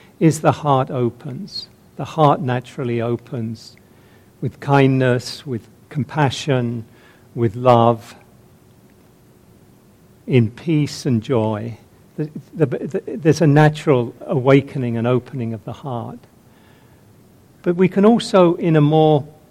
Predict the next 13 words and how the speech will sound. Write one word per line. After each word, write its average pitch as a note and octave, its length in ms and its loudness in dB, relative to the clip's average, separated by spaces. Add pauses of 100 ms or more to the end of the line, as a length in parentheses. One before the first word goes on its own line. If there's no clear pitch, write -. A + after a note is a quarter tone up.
(480)
um, B2+ 420 -2 (240)
intentional D#3+ 880 2
way, A2 540 -6 (720)
invite D#3 720 4 (160)
the C#3 220 0
arising A#2+ 840 0 (140)
of A#2 360 -2 (480)
skillful D3 720 4
states - 540 -2
of C3 140 -6
heart A2+ 440 -10
and A2+ 140 -8
mind. A2+ 460 -12